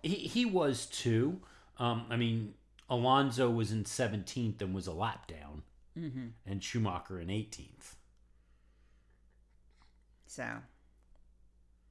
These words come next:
Speaker 2: yeah.
Speaker 1: Yeah.
Speaker 2: Yeah, his Ford race experience does not mean he should start trying to remake Formula One.
Speaker 1: But, I mean, if there was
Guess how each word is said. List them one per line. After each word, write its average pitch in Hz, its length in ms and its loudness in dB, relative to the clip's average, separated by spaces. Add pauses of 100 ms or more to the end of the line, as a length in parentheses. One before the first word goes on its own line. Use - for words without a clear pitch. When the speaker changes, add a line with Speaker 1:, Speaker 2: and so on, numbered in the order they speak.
(320)
Speaker 2:
yeah. 202 220 -10 (1400)
Speaker 1:
Yeah. 208 160 -6
Speaker 2:
Yeah, 202 220 2
his 240 260 0
Ford 269 440 8 (100)
race 208 440 2
experience 180 720 -4
does 156 240 -8
not 165 260 0
mean 151 200 -2
he 156 100 -6
should 139 240 -8
start 131 340 -2
trying 131 420 -4
to 120 380 -8 (120)
remake 151 560 -4
Formula 113 500 -8
One. - 240 -14 (1080)
Speaker 1:
But, 113 200 2 (800)
I 123 60 4
mean, 110 280 2 (640)
if 165 300 4
there 160 160 6
was 127 320 2